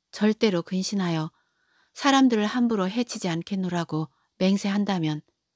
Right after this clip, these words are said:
내가 대신 그 벌을 받겠소. 그러한즉 오라버니들은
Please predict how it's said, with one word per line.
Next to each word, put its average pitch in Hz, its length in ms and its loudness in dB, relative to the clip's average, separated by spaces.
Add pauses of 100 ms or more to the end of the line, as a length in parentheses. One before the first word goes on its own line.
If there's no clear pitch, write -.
(640)
내가 226 300 4
대신 202 360 -2
그 - 160 -8
벌을 185 280 0
받겠소. - 640 -8 (800)
그러한즉 180 640 0 (520)
오라버니들은 208 840 2